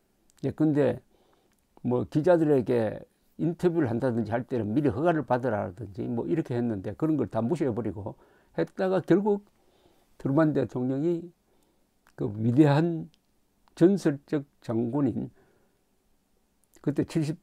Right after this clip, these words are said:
세 넘었습니다. 트루-, 어, 어, 트루먼 대통령이 메가드를 해임을 합니다.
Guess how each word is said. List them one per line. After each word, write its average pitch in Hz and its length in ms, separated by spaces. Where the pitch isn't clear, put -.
세 120 300
넘었습니다. 110 580
트루-, 143 380
어, 123 260
어, 107 80
트루먼 135 380
대통령이 123 720
메가드를 127 680
해임을 151 400
합니다. 120 420